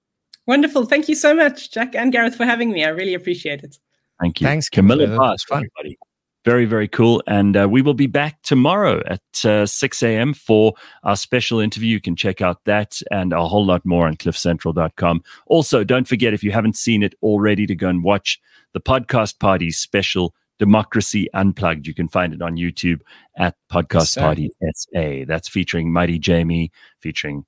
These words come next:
Speaker 2: Penwell the Black Pen, and Sizwe Mpofu Walsh, and our moderator, Jack Motlanthe, who is on your screen right now.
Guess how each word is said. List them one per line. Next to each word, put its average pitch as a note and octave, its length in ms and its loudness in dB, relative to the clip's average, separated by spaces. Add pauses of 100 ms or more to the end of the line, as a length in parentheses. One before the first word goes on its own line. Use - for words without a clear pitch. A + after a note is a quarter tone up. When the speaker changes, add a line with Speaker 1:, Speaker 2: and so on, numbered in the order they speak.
(180)
Speaker 2:
Penwell F#2 260 4
the D#2+ 80 0
Black E2 300 -2
Pen, D#2+ 320 0 (340)
and F2 220 -2
Sizwe E2 540 0
Mpofu E2+ 360 2
Walsh, D2+ 500 0 (160)
and D#2 180 -6
our D2 160 -4
moderator, F#2 680 2
Jack G#2+ 300 -2
Motlanthe, B2 600 0 (460)
who D#2+ 60 -8
is C#2+ 180 -6
on E2 100 -2
your D#2+ 120 0
screen D2+ 360 -4
right C#2 240 -6
now. C2+ 220 -6